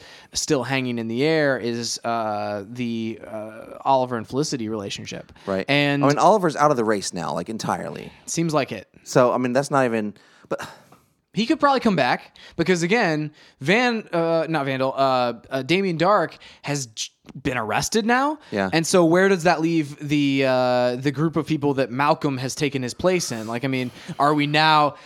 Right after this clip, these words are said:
Speaker 1: dealing with Malcolm as the big bad?
Speaker 2: Oh, man. I mean, uh, honestly, okay, okay, let's, let's talk about that for a second.
Speaker 1: Okay.
Speaker 2: They have been setting up Malcolm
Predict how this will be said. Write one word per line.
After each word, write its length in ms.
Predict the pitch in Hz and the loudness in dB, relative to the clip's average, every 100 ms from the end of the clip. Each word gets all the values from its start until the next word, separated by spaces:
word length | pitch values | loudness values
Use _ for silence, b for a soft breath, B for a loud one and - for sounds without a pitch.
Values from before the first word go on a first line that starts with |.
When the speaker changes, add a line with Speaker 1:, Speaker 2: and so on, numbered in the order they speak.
| B | B
Speaker 1:
dealing 440 | 135 175 190 185 180 | -2 2 4 2 2
with 160 | 160 | 0
Malcolm 520 | 131 135 143 175 202 202 | 0 2 2 4 4 4
as 160 | 185 | 2
the 60 | 180 | 2
big 200 | 196 180 | 2 4
bad? 420 | 196 196 233 240 | 4 4 2 0
Speaker 2:
Oh, 280 | 214 80 - | -2 -2 -6
man. 440 | 78 - 85 85 - | -12 -14 -16 -12 -2
I 100 | 135 | 0
mean, 140 | 131 | 0
uh, 80 | - - _ _ _ - | -4 -12 _ _ _ 4
honestly, 420 | 147 202 - 143 | 4 4 0 -2
okay, 240 | 135 117 | 0 0
okay, 220 | 92 - 113 | -2 -6 -6
let's, 220 | 117 - | -4 -4
let's 100 | 127 | -2
talk 100 | 131 127 | 0 0
about 80 | |
that 120 | 87 76 | -2 -6
for 60 | |
a 40 | 82 | -8
second. 240 | 82 - - | -10 -12 -8
Speaker 1:
Okay. 300 | 127 160 123 - _ _ _ _ _ _ _ _ _ _ _ _ _ _ _ _ _ _ _ _ _ _ - | -2 -2 -2 -8 _ _ _ _ _ _ _ _ _ _ _ _ _ _ _ _ _ _ _ _ _ _ -16
Speaker 2:
They 300 | 120 131 151 | 0 2 4
have 220 | 214 147 | 2 0
been 140 | 110 | -2
setting 380 | 104 143 160 131 | 0 2 2 4
up 180 | 131 - | 2 2
Malcolm 600 | 95 87 90 87 85 87 | 0 -2 -2 -6 -10 -12